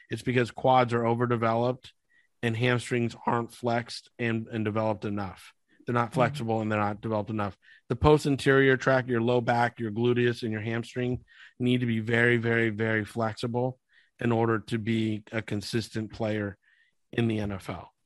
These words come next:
Speaker 1: And
Speaker 2: And
Speaker 1: the
Speaker 2: I can
Speaker 1: post
Speaker 2: spe-, and I can speak to Pilates. I, I've done Pilates and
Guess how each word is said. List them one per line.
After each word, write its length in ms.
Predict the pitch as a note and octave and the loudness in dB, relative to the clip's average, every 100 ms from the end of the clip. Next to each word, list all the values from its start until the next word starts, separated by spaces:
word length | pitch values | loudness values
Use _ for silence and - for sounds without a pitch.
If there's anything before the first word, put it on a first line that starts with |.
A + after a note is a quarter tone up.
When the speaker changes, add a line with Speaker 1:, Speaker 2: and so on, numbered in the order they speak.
| - | -2
Speaker 1:
And 220 | A2 A2 | 0 2
Speaker 2:
And 100 | F3 | 6
Speaker 1:
the 40 | |
Speaker 2:
I 80 | F#3+ | 6
can 80 | - | 6
Speaker 1:
post 180 | B2+ A#2+ | 4 4
Speaker 2:
spe-, 200 | - - | 2 4
and 120 | F#3+ | 6
I 120 | F#3+ G#3 | 8 6
can 140 | G3 | 2
speak 320 | - A#3 A3 | 2 2 2
to 80 | D3+ | 0
Pilates. 680 | - F3 E3+ E3+ E3+ D3+ F#3 | 0 4 8 8 8 6 6
I, 200 | G3+ - | 6 6
I've 240 | F3+ F3 - | 6 6 8
done 240 | G3 G3+ | 8 8
Pilates 680 | F#3+ E3+ D#3+ D#3+ D3+ D3+ C#3+ | 4 6 6 6 4 2 2
and 260 | D3 D3+ | 2 0